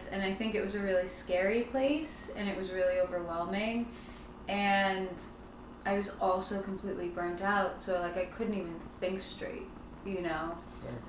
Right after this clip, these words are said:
Speaker 1: And so much had changed, you know, in my life and career in releasing that record, and so,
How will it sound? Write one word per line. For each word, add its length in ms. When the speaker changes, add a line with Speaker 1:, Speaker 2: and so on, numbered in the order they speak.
Speaker 1:
And 220
so 380
much 320
had 240
changed, 1000
you 140
know, 340
in 320
my 300
life 320
and 100
career 640
in 180
releasing 480
that 180
record, 420
and 160
so, 600